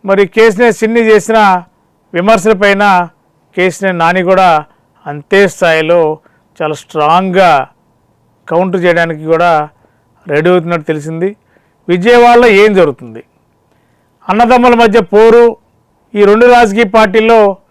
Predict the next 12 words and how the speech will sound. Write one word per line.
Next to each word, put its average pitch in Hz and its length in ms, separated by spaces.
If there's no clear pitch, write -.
ఒక, 180 440
ఆ, 175 120
విజయవాడ 226 440
కేంద్రంగా 214 800
ఒక 175 100
సంచలనం 196 540
కలిగే 208 240
విధంగా 196 560
పరిస్థితులు, 196 420
రాజకీయ 185 400
పరిస్థితులు 180 440
మారుతున్నాయి. 180 560